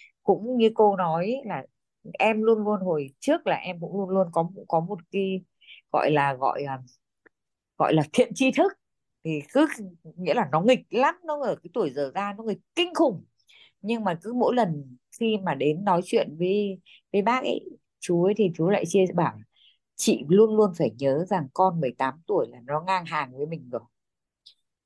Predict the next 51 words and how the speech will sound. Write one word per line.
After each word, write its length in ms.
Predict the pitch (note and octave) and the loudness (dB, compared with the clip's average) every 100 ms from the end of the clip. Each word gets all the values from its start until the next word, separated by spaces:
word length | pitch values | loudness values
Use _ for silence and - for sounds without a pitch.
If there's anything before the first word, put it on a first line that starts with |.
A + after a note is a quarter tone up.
| _ - | _ -2
Nó 120 | B3+ | 2
là, 180 | B3 - | 2 0
nó 260 | - F3 F#3+ | -2 2 4
là, 260 | B3+ G3 D3 | 4 0 0
nó 120 | F3+ | -2
đầy 240 | A3+ G#3+ E3 | 2 2 4
đủ 260 | F3 C#3+ - | 2 0 -2
quyền 240 | F#3 D#3 | -2 -2
công 220 | D3 G#3+ A3 | -4 -4 -2
dân 180 | A3 F3 | -4 -6
của 100 | D3 | -8
nó 220 | A#2+ D#3 | -8 -6
rồi. 220 | G3+ B2+ F3 | -6 -6 -4
Nên 160 | G#3+ G#3+ | -4 -2
chị 180 | B3+ - | -6 0
không 160 | C#4+ D4 | 0 4
thể 140 | B3 | 4
bắt 180 | E3 A3+ - | 4 2 0
nó 100 | A3+ | -4
như 140 | B3 | 0
thế 160 | A3 G3 | 0 2
được. 180 | G#3 C#3 _ | 0 -2 _
Chị 180 | - - | -8 -4
phải 80 | D#3+ D#3 | -2 0
hiểu 220 | C#3+ - | -2 -4
là," 160 | A#2 G#2+ _ _ _ _ _ _ | -14 -18 _ _ _ _ _ _
thế 120 | C4 C4 | -2 0
lúc 180 | C#4 | -2
nào 180 | C#4+ G#3 | 0 2
ông 120 | G3 G#3+ | 2 0
cũng 140 | F3 | -2
động 160 | A#3+ G3 | -4 0
viên 200 | A#3+ G3 | -2 -2
mà, 80 | E3+ | -6
"Nhưng 220 | F3+ A#3+ | -8 -10
mà 40 | |
bây 80 | G#3+ | 0
giờ 100 | A3+ | 0
nó 60 | A3+ | 2
nghịch 240 | C4 - | 0 2
lắm 260 | A#3 C4+ D#4+ | 2 2 0
mà 120 | B3 E3+ | -2 2
cháu 200 | G3+ A#3+ | 2 2
vẫn 160 | C4+ C4+ | -2 -2
phải 120 | G#3+ | -4
nuôi 260 | G3+ A#3+ | -2 -2
nó, 140 | A3+ G#3+ | -2 -4
bây 160 | B3 | -6
giờ 100 | A3+ A3 | -10 -6
nó 60 | |
nghịch 140 | B3 | -4